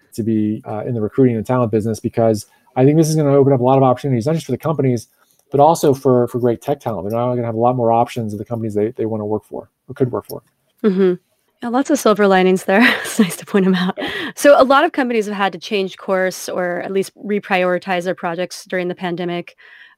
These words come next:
Speaker 2: But how do you figure out exactly where to focus your attention in terms of, like, if you're building an entirely new product, or if you decide, like, now is a good time to fast track the delivery of something you're already working on, or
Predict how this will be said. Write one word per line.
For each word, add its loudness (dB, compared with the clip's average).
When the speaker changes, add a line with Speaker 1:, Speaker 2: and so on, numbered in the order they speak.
Speaker 2:
But 6
how 4
do 4
you 6
figure 4
out 4
exactly -2
where -8
to -20
focus -12
your -8
attention -12
in -16
terms -4
of, -12
like, -14
if 0
you're -6
building 2
an 0
entirely -2
new -2
product, -10
or -10
if -4
you 0
decide, 2
like, 0
now 4
is 0
a -2
good 0
time -2
to -2
fast 0
track -4
the -4
delivery 0
of -6
something -2
you're -2
already -2
working -4
on, -6
or -4